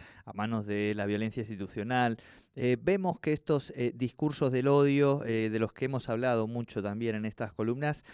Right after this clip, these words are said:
van teniendo después repercusiones, digamos, ¿no? O generan caldos de, de cultivo y demás. Es, en ese sentido, consultarte cómo si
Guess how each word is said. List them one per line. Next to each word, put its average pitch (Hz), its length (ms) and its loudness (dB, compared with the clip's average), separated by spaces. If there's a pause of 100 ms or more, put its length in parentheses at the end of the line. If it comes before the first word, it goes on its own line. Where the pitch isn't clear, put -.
(260)
van 160 240 2
teniendo 120 480 0
después 104 320 -2
repercusiones, 98 840 -4
digamos, 101 440 -4
¿no? 135 240 -2 (100)
O 117 160 0
generan 139 420 -4
caldos 135 340 0
de, 110 200 2
de 107 160 -4
cultivo 110 720 4
y 110 140 0
demás. 107 380 0
Es, 101 200 -4 (440)
en 147 120 0
ese 202 140 2
sentido, 185 300 0
consultarte 127 840 2
cómo 170 480 2
si - 260 -6